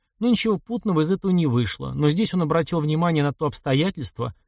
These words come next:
что швейцарцы замеряли биение, возникавшее при работе их спарки. Пригласив всех посидеть в ресторанчике, Илья выяснил,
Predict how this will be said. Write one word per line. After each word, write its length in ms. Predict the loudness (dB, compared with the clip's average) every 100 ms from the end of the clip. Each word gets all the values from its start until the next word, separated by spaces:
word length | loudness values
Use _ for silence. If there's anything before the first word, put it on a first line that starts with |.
| _
что 180 | -10 -6
швейцарцы 580 | -2 -2 -2 -2 -2 -2
замеряли 420 | -2 0 0 0
биение, 560 | 0 0 2 2 2 2
возникавшее 640 | 2 0 0 0 0 -2
при 100 | 0
работе 460 | 0 2 2 0 -2
их 80 | -6
спарки. 600 | -4 -2 -2 -4 -12 -18 _ _ _ _ _ _ _ _ -2
Пригласив 580 | 2 4 4 2 -4 -4
всех 280 | -4 -4
посидеть 440 | -4 -6 -2 -2 0
в 20 |
ресторанчике, 720 | -4 -2 0 2 0 -2 -2
Илья 300 | 0 2 2
выяснил, 480 | 2 0 -2 -8